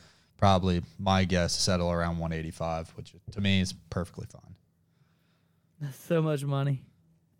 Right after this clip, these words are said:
Speaker 1: Oh, I mean, yeah.
Speaker 2: Worth it, I guess. Relative
Speaker 1: Absolutely
Speaker 2: other people's
Speaker 1: worth it.
Speaker 2: Yeah.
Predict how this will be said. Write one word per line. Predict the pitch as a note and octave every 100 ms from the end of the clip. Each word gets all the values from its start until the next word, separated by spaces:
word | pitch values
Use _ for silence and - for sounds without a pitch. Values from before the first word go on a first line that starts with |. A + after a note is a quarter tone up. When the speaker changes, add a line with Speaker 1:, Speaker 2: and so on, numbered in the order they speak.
| _ D3+
Speaker 1:
Oh, | B2+ E2+
I | F2
mean, | E2+ E2
yeah. | F#2+ - - _ _ _ _ _ _ -
Speaker 2:
Worth | F3+ A3+
it, | F3+ - _ _ _ -
I | C#3
guess. | D#3 E3 C#3 - _ _
Relative | D3+ E3 D#3+
Speaker 1:
Absolutely | B2 A#2+ - F2+ C3+
Speaker 2:
other | G#2
people's | E2 E2+ -
Speaker 1:
worth |
it. | -
Speaker 2:
Yeah. | C#3+